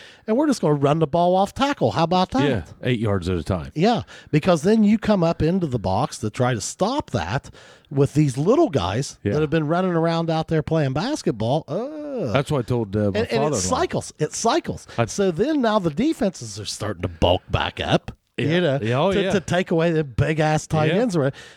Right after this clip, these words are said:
Speaker 1: You give it five years, bud, we'll
Speaker 2: They'll
Speaker 1: be, we'll be empty.
Speaker 2: Yeah.
Speaker 1: We'll be empty again.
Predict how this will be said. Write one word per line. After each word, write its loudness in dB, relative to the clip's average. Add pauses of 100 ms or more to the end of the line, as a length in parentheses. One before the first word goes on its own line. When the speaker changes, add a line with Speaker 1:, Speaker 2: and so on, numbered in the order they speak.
(120)
Speaker 1:
You 0
give -2
it -12
five 0
years, 0
bud, 0
we'll 2
Speaker 2:
They'll 2
Speaker 1:
be, -8
we'll 2
be 2
empty. 0 (120)
Speaker 2:
Yeah. 4
Speaker 1:
We'll 2
be 0
empty 2
again. -2